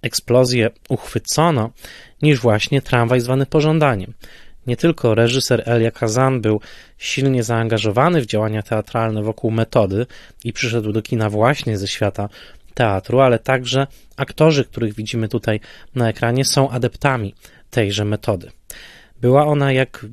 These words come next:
wymarzona do tekstu Williamsa, który zresztą na scenie broadwayowskiej jako pierwszy wyreżyserował właśnie Elia Kazan. Rok tysiąc dziewięćset czterdziesty siódmy to sejsmiczna data w historii amerykańskiego teatru,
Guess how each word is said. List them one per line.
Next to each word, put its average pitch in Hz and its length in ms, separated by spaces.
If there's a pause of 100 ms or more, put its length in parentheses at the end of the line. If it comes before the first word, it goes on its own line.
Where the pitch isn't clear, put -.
(180)
wymarzona 131 640 (100)
do 110 560
tekstu 120 420
Williamsa, 113 540
który 208 280
zresztą 131 340
na 120 100
scenie 123 300
broadwayowskiej 120 680
jako 123 220
pierwszy 120 520 (460)
wyreżyserował 123 800
właśnie 104 600 (520)
Elia 110 320
Kazan. 120 520 (1080)
Rok 123 240
tysiąc 123 320
dziewięćset 131 320
czterdziesty 135 460
siódmy 165 340
to 156 120
sejsmiczna 143 680
data 131 460
w 117 440
historii 120 400
amerykańskiego 127 720
teatru, 170 540